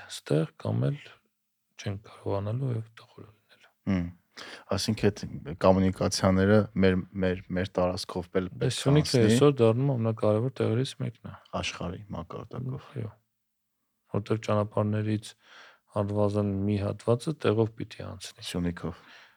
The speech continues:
Speaker 1: Եթե ամեն ինչ նոր-, այսինքն՝ ստացվի տենց անել։ Դա համար այդ վերահսկողությունը, ձգտելը վերահսկելը, դրանով է պայմանավորված, որտեվ,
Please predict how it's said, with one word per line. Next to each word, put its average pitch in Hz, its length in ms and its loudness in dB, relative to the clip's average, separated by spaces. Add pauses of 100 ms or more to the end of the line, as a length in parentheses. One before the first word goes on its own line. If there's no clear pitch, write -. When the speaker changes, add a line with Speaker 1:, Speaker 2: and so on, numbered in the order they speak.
(340)
Speaker 1:
Եթե 120 360 0 (180)
ամեն 104 320 0
ինչ 117 100 -4
նոր-, 98 420 -6
այսինքն՝ 98 400 -4 (220)
ստացվի - 560 -4
տենց - 240 -12
անել։ 98 320 -8 (800)
Դա - 40 -20
համար 107 260 2
այդ 101 120 0
վերահսկողությունը, 101 1000 0
ձգտելը 98 440 -4
վերահսկելը, 101 720 -4
դրանով 120 320 -4
է 98 60 -6
պայմանավորված, 101 500 -4
որտեվ, 113 340 -8